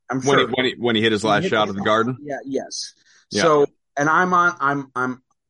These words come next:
Speaker 1: getting ready in the hotel before going over to the Garden, and I'm D Ming with Adam Kaufman,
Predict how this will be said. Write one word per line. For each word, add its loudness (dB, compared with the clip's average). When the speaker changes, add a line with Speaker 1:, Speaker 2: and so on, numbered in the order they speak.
Speaker 1:
getting -2
ready -2
in -6
the -6
hotel -4
before -8
going -2
over -4
to -8
the -4
Garden, -2
and -4
I'm 0
D -4
Ming -4
with 0
Adam -8
Kaufman, -8